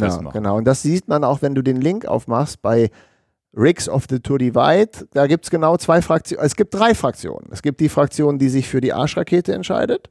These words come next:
Speaker 2: Sicherlich das leichteste Setup, aber
Speaker 1: Mhm.
Speaker 2: keine Option für mich, weil die Arschrakete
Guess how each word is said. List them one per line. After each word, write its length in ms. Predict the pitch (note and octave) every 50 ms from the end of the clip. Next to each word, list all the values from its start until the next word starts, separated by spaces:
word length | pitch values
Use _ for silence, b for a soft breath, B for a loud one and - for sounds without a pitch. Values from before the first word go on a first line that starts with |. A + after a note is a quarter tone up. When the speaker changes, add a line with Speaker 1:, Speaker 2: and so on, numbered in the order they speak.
| _ _ _ _ _ _ _ _ _ _ _
Speaker 2:
Sicherlich 380 | _ B2+ B2+ - C#3 C3 B2+ A#2
das 160 | - B2 -
leichteste 480 | B2+ A#2+ A#2+ B2+ - - D3+ - - C#3+
Setup, 520 | - - D#3+ D3 - F#3 G3 A#3+ - - - _ _ _
aber 240 | - - A#2 A#2+ A2+
Speaker 1:
Mhm. 40 | G#2
Speaker 2:
keine 320 | G#2+ - C#3 D3 D#3 B2
Option 320 | - C3+ - - D3+ C#3+ C#3
für 120 | - C3+
mich, 260 | B2+ C3 D#3 - -
weil 140 | - B2 B2+
die 120 | B2+ C3 -
Arschrakete 720 | - C3+ D3+ - - C#3+ - - D3+ D#3 - - D3+ D3+